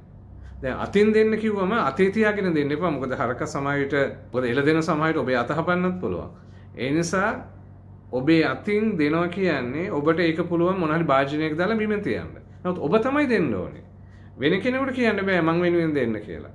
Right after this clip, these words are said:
ඉතින් ඔබ ගෙදරට හකුරු කලින් ගෙනල්ලා තියලා හකුරු ටිකක් මොකක් හරි භාජනයකට දාලා එළ දෙන ළඟින් තියන්න. එළ දෙන්න කතා කරලා දෙන්න.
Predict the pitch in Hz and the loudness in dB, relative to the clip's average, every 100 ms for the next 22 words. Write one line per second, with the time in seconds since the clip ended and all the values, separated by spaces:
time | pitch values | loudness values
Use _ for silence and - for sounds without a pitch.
0 | - - - - - - - - - - | -20 -20 -20 -20 -20 -20 -20 -20 -20 -16
1 | - 147 170 190 185 - - - - - | -8 0 2 0 -4 -12 -20 -20 -20 -16
2 | - 127 123 127 139 - 135 147 135 143 | -6 -2 0 2 0 0 -2 -2 0 0
3 | 135 131 120 120 120 117 127 160 214 - | 0 0 0 0 -2 -2 -2 0 -2 -4
4 | 170 165 165 127 104 - - - - - | -2 -2 -2 -4 -4 -8 -16 -20 -20 -20
5 | - - 131 147 151 135 135 143 139 131 | -16 -6 -2 0 4 4 2 0 -2 -2
6 | 127 127 139 180 - 139 156 160 170 175 | -4 -2 -2 -4 -8 -4 0 2 2 2
7 | 165 196 226 202 147 127 143 147 180 190 | 2 0 -2 -2 -4 -2 -2 -2 -2 -2
8 | 180 185 180 185 180 160 | 0 0 0 -2 -2 -2